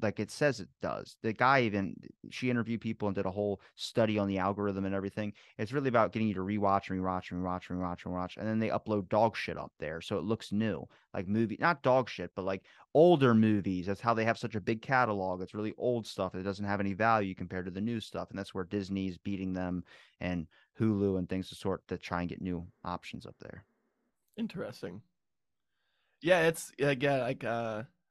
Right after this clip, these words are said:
Speaker 2: I'm such a consumer whore when it comes to that, that we have the Hulu, the Netflix, the Prime, and we always have to go through, and a lot of it is, it's just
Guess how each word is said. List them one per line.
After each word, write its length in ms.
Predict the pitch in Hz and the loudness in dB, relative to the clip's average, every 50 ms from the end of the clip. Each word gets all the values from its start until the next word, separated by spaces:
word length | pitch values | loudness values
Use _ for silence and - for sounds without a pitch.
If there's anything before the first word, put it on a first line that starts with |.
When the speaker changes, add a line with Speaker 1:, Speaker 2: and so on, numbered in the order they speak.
| _ _ - | _ _ -10
Speaker 2:
I'm 80 | - - | -6 -2
such 200 | - 143 - 143 | -2 -2 -2 -4
a 40 | |
consumer 500 | - - 123 117 - - 127 123 120 113 | -4 -6 -8 -8 -8 -6 -6 -6 -6 -6
whore 240 | 113 123 113 113 113 | -6 -6 -6 -6 -6
when 100 | 110 107 | -6 -8
it 140 | 104 - - | -10 -10 -10
comes 160 | 107 107 107 - | -10 -10 -8 -8
to 60 | 110 | -8
that, 220 | 107 104 101 95 | -8 -8 -8 -8
that 100 | - 110 | -8 -6
we 100 | 110 117 120 | -6 -6 -6
have 180 | 110 107 101 | -6 -8 -6
the 80 | 113 107 | -8 -8
Hulu, 420 | 120 131 120 113 107 113 117 113 | -6 -4 -4 -4 -4 -4 -4 -6
the 80 | 110 104 | -6 -8
Netflix, 500 | 104 104 101 - - - 110 107 - - | -8 -8 -10 -10 -8 -8 -8 -8 -8 -10
the 100 | - 92 | -14 -12
Prime, 500 | - - 110 104 98 101 107 101 110 - _ _ _ _ _ _ _ _ _ _ _ - | -8 -8 -6 -6 -6 -6 -8 -8 -10 -12 _ _ _ _ _ _ _ _ _ _ _ -8
and 80 | 131 | -6
we 100 | 117 113 | -4 -4
always 180 | 107 107 110 - | -4 -4 -4 -4
have 140 | 127 120 - | -6 -8 -8
to 80 | - | -8
go 160 | 98 117 107 104 | -6 -6 -6 -6
through, 260 | - 123 113 107 107 | -6 -6 -6 -6 -6
and 120 | 104 - | -8 -8
a 40 | 113 | -6
lot 160 | 120 120 135 | -4 -2 -2
of 100 | 143 123 | -2 -2
it 80 | 127 127 | -2 -2
is, 180 | 135 123 117 | -2 -2 -2
it's 120 | 123 117 - | -6 -8 -8
just 260 | - 135 120 - - | -6 -6 -8 -8 -10